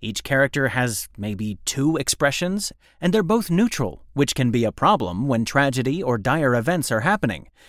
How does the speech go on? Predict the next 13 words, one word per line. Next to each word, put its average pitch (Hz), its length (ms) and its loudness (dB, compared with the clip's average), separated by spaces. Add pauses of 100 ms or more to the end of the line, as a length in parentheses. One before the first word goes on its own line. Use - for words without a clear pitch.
(240)
It's 226 180 -2
tough - 340 2
to 139 80 -2
get 135 140 4
invested 127 480 2
in 151 140 -2
the 143 140 0
actual 147 440 2
high 151 220 0
stakes 165 400 0
of 123 80 -2
the 123 80 -2
story 196 480 2